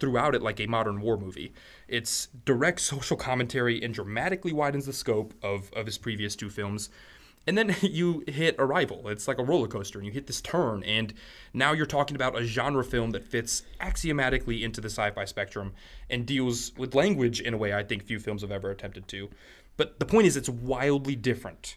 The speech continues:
in almost every way than his previous filmography. And if that wasn't enough diversity, he moves on to Blade Runner twenty forty-nine, which is arguably a blockbuster.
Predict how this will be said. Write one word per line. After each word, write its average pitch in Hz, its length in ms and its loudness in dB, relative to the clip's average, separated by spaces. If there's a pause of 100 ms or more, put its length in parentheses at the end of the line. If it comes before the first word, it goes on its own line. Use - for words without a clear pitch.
(140)
in 127 100 -2
almost 170 300 2
every 143 180 4
way 120 200 6
than 110 120 0
his 107 80 -4
previous 107 340 -4
filmography. 101 520 -8 (340)
And 156 160 -4
if 143 160 -6 (200)
that 151 300 0
wasn't 135 280 2
enough 101 340 -6
diversity, 107 640 -2 (300)
he 143 100 2
moves 139 180 4
on 107 120 2
to 110 40 -4
Blade 170 280 6
Runner 127 160 4
twenty 120 220 0
forty-nine, 107 440 0
which 107 140 -6
is - 80 -8
arguably 196 480 2
a - 40 4
blockbuster. - 580 -6